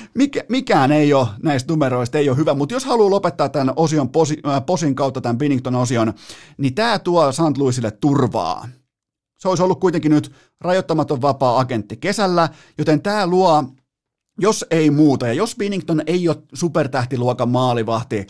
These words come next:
hän on vain kohtalaisen hyvä, niin kuin hän on ollut oikeastaan viimeiset pari vuotta, niin tota, tää kuitenkin luo pysyvän sementtityyppisen tilanteen siihen niinku omalle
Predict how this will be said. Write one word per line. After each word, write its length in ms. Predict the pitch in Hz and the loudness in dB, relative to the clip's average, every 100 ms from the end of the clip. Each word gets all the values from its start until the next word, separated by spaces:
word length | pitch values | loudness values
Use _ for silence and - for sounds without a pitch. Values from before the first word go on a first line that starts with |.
| - - _ | -14 -20 _
hän 160 | 147 147 | 0 2
on 100 | 139 | 2
vain 200 | 143 131 | 0 2
kohtalaisen 600 | 160 - 135 120 113 117 | 0 0 0 0 0 0
hyvä, 200 | 131 120 | 2 0
niin 140 | 117 | -2
kuin 100 | 120 | -2
hän 120 | 123 | -2
on 80 | 123 | 0
ollut 180 | 123 123 | 0 -2
oikeastaan 420 | 120 131 127 113 | -2 -4 -2 -2
viimeiset 340 | 123 117 113 | 0 -2 -2
pari 220 | 147 131 113 | -2 0 0
vuotta, 400 | 175 160 165 151 - - - - | -2 0 -2 -2 -6 -20 -20 -10
niin 200 | 143 135 | -6 -4
tota, 360 | 131 131 131 135 123 127 120 117 113 85 98 | -4 -4 -2 -2 0 2 2 2 0 -2 -4
tää 160 | - 180 | -6 -6
kuitenkin 460 | 208 208 180 147 156 | -4 -4 -4 -2 2
luo 240 | 170 151 | 2 2
pysyvän 800 | - 208 208 202 160 147 131 123 - _ _ _ - | -2 -6 -2 -2 2 2 2 -2 -8 _ _ _ -6
sementtityyppisen 1200 | 165 165 165 131 135 127 131 120 - 123 120 113 | 0 2 2 0 -4 0 0 2 0 0 -2 0
tilanteen 640 | 139 139 127 113 113 110 | 0 2 0 0 -2 -2
siihen 320 | 107 113 113 | -2 -2 0
niinku 280 | 110 110 123 | -2 -2 0
omalle 320 | 127 123 113 | 0 0 -2